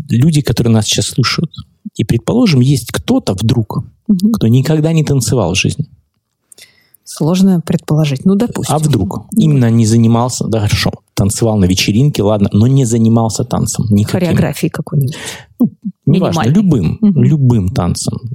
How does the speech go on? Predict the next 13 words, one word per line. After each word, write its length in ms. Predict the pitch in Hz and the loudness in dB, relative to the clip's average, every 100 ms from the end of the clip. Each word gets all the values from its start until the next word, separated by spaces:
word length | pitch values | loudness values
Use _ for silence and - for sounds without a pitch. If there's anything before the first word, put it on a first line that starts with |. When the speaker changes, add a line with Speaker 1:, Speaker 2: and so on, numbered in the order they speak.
| - - - | -14 -14 -4
Speaker 1:
Пусть 220 | 110 - | -4 -2
это 80 | - | -4
будет 140 | 92 95 | -2 -2
хип-хоп, 640 | - - - - 160 - - - - | -2 -2 0 0 -2 -2 -6 -6 -2
я 140 | 90 | 0
не 100 | 90 | 2
знаю. 420 | 92 85 80 82 | 2 0 2 2
Speaker 2:
Народный 500 | 202 196 190 170 170 | 2 2 0 2 2
танец. 300 | 151 156 - | 0 -2 0
Speaker 1:
Народный, 920 | 117 120 131 151 120 101 92 - 87 123 | 2 2 2 2 2 2 2 0 2 2
любой, 580 | 165 165 101 - - - | 4 2 0 -2 -4 0
Speaker 2:
Мгм. 200 | 180 135 | 2 4
Speaker 1:
неважно. 380 | 127 117 - | 2 0 -6